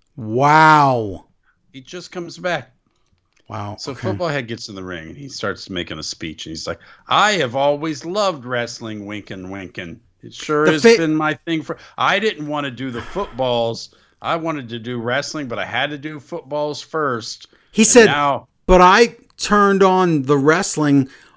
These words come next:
Speaker 1: on
Speaker 2: Oh.
Speaker 1: some no-name network, U S A."
Speaker 2: U S A.
Speaker 1: 'Cause he's on Fox.
Speaker 2: No Name
Speaker 1: No Name
Speaker 2: Network.
Speaker 1: Network, U S A. Um, you realize that's their other billion dollar deal, right? Are you
Speaker 2: <sighs>
Speaker 1: serious?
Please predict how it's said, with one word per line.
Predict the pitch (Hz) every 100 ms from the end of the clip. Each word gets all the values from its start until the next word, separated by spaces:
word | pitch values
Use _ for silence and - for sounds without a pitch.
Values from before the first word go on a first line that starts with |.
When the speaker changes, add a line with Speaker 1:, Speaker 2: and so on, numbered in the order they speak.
| _
Speaker 1:
on | 160 160 156 135
Speaker 2:
Oh. | - _ -
Speaker 1:
some | - - 196 190 165 160 160
no-name | 175 185 175 175 170 170 160 156
network, | 156 185 - 123 123 - _ 113
U | 117 143 170
S | 165 143 156
A." | 165 147 104 110 - _
Speaker 2:
U | 117
S | 127 117 -
A. | 113
Speaker 1:
'Cause | - 147
he's | 139
on | 147 143
Fox. | 147 120 127
Speaker 2:
No |
Name | 131 135
Speaker 1:
No | 143 175
Name | 196 185
Speaker 2:
Network. |
Speaker 1:
Network, | 180 156 151
U | 151
S | 143 139
A. | 110 - - _ _ _
Um, | 143 151 156
you | 139 160
realize | 147 165 175 160 147
that's | 156 151 -
their | 156 143 -
other | 156 151 147
billion | 143 143 143
dollar | 143 135 135
deal, | 127 131 131 101
right? | 101 98 101 117 - _ _ _ _ _ _ _ _ _ _ _ -
Are | 113 117 113
you | 151
Speaker 2:
<sighs> |
Speaker 1:
serious? | 156 - 143 139 151 175 196 -